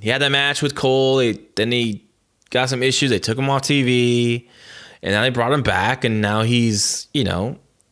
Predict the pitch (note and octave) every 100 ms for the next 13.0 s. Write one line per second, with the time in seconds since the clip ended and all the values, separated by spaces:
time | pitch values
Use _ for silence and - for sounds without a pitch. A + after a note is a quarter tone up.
0 | _ _ _ - A2 G#2 A2+ B2 A#2+ F#2+
1 | A2+ B2+ C3 A2 - - F#2+ A#2 C#3 -
2 | _ _ - - A2 D#3 D3 B2+ D#3+ -
3 | F3+ F3 - D#3+ E3 F3 F3 D#3+ A3 D4
4 | G2+ - G#2+ F#3 G3+ F#3 E3 D3 D3+ A#2+
5 | C3 C3 B2 G2 - - D3+ C3+ - G2
6 | G2 F#2+ F#2+ - - - F#3 B3 C#4 E4+
7 | E4+ B3+ C#4 G3+ F#4+ E3+ B2 D#3+ D3+ F#3+
8 | G3 G3 F#3 F#3 F3+ F3 D#3+ - D#3+ C#3+
9 | G3 G#3+ - A#3+ B3 - A#2+ F#3+ A2+ A2
10 | B2+ C#3 F3 E3 C3 D3+ - C#3 C3+ B2
11 | G#2+ G2 G2+ E3+ E3 F2+ F2+ - D#2+ F2
12 | F2+ G2+ F2 G#3+ F3+ F#2+ G2+ A#2 D#3+